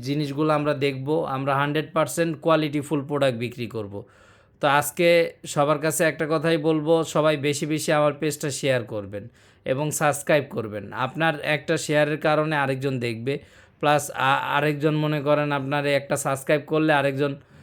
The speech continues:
দেখতে পারবে যে এখানে অরিজিনাল প্রোডাক্ট পাওয়া যায়। তো সবাই ভালো থাকবেন,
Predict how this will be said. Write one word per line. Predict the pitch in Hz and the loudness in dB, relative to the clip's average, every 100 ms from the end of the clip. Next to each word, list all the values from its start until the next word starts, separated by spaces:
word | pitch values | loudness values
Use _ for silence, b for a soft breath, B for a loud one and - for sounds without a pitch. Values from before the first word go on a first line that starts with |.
| b - | b -4
দেখতে | 139 151 170 | 0 2 2
পারবে | 156 147 139 | 4 4 2
যে | 135 147 | 0 0
এখানে | 143 147 | 0 0
অরিজিনাল | 139 131 143 143 139 | 2 0 0 0 0
প্রোডাক্ট | 131 131 123 - | 0 -2 -2 -2
পাওয়া | 117 107 | -4 -4
যায়। | 101 104 - b b b b b b b _ | -6 -10 -12 b b b b b b b _
তো | - | -6
সবাই | 127 156 160 | 2 4 6
ভালো | 151 156 160 | 6 4 4
থাকবেন, | 165 175 156 175 180 | 4 2 4 4 2